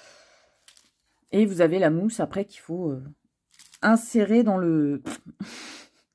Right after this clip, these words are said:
Dans le... Alors, on va remettre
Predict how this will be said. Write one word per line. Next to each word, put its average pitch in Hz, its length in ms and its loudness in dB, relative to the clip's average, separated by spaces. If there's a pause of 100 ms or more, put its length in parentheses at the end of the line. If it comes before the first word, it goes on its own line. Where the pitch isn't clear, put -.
(2000)
Dans 226 140 6
le... 240 160 2 (2500)
Alors, 107 400 -2 (2500)
on 147 60 -6
va 143 100 -2
remettre 160 420 -2